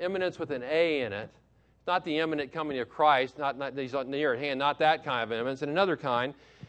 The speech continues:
It rema-, it means that God remains in creation. He remains in cre-, in other words, He's deeply and actively involved in His creation. He's actively involved. You know, the deists back in the day,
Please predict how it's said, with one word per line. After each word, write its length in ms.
It 60
rema-, 320
it 220
means 260
that 160
God 320
remains 420
in 140
creation. 640
He 60
remains 380
in 100
cre-, 140
in 100
other 120
words, 220
He's 200
deeply 460
and 60
actively 540
involved 460
in 60
His 140
creation. 600
He's 200
actively 500
involved. 400
You 60
know, 60
the 80
deists 320
back 220
in 60
the 60
day, 340